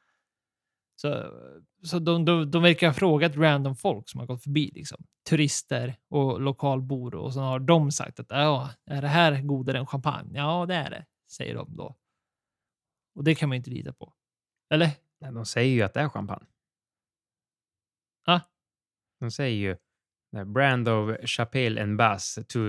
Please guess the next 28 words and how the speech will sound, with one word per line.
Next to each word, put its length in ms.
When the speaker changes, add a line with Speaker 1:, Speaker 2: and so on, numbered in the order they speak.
Speaker 2:
the 160
branded 500
champagne." 480
Fast 140
egentligen 380
är 200
det 360
Chapel 420
Down 300
Brut. 300
Speaker 1:
Jaha, 520
har 160
de 140
gjort 240
så 380
till 180
och 80
med? 160
Då 140
är 120
det 60
ju, 200
då 160
är 60
det 60
ju 40
fusk 420
ju. 80